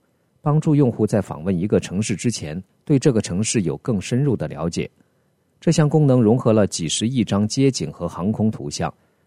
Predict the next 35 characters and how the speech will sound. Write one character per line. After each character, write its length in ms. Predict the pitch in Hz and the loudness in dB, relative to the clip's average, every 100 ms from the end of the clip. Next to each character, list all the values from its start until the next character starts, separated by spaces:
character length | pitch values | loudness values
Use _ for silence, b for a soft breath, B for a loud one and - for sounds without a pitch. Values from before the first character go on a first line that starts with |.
| _ | _
创 220 | - 151 | 2 2
建 160 | 147 123 | 4 2
一 80 | |
个 120 | 127 120 | 4 2
数 240 | - 143 | 2 -4
字 160 | - 98 | -4 -4
立 140 | 104 | -4
体 180 | - 76 | -6 -14
模 200 | 73 85 | -12 -10
型， 280 | - 78 80 _ _ _ | -10 -10 -16 _ _ _
在 180 | - 127 | -2 0
模 180 | 110 | 2
型 180 | 143 113 | 0 0
的 100 | 113 | 0
基 200 | 95 127 | -2 -4
础 180 | - 76 | -6 -8
上 260 | - 87 - | -8 -8 -8
分 280 | - 143 | -4 -2
层 200 | 135 90 | -2 -4
显 220 | 101 - - | -6 -8 -10
示 140 | - | -10
信 200 | - 170 | -8 -6
息， 240 | - 175 - _ _ _ _ | -6 -8 -10 _ _ _ _
比 120 | 107 | -2
如 180 | 95 98 | 0 0
天 260 | - 135 143 | 0 -2 -2
气、 260 | - 110 - | -4 -6 -6
交 240 | - 123 | -2 -2
通、 260 | 120 123 131 | -2 -4 -4
建 240 | - 156 107 | -4 -2 -2
筑 180 | 120 113 | -2 -2
物 140 | 110 | -2
等 180 | 80 76 | -2 -10
景 120 | - - | -16 -16
象 240 | - 82 | -8 -6